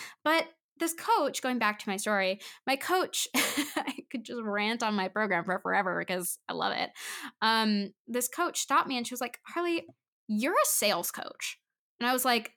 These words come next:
<coughs> "What?" And she was like, "You're a sales coach. How does that sit with you?" And I was like,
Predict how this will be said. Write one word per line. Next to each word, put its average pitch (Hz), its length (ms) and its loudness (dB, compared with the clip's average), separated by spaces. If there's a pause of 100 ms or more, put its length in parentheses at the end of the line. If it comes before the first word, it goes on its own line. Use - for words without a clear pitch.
<coughs> - 420 4
"What?" 226 800 2 (840)
And 254 480 4
she 254 80 -4
was 269 100 0
like, 277 180 0
"You're 214 300 0
a 262 60 0
sales 381 360 2
coach. - 460 -6 (120)
How 214 200 2
does 220 160 0
that 277 200 0
sit - 200 0
with 214 180 -6
you?" - 120 -6 (640)
And 220 100 2
I 226 80 4
was 233 160 2
like, 233 360 4